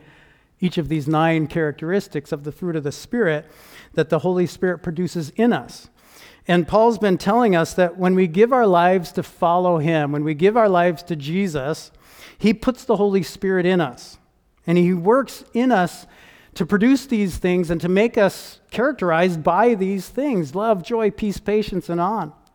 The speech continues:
So now we go back to Titus three,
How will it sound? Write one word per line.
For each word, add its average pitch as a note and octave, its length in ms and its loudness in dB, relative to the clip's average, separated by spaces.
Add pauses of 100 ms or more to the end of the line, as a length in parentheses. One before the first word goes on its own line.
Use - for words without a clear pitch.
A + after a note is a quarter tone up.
(1000)
So - 180 -2
now A#3 240 4
we A3+ 100 4
go G3+ 140 2
back G3 240 2
to F3+ 80 -2
Titus D#3 480 -4
three, A3+ 560 -2